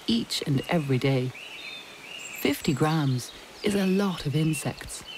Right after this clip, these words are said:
It's not surprising that swifts have evolved as agile, rapid and precise hunters, catching insect prey in mid-air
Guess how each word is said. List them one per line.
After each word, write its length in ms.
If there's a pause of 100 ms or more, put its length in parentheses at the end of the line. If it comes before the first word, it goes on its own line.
(680)
It's 180
not 320
surprising 720 (280)
that 160
swifts 580
have 120
evolved 600
as 220
agile, 580 (400)
rapid 460 (120)
and 220
precise 560
hunters, 540 (680)
catching 480
insect 540
prey 340
in 140
mid-air 540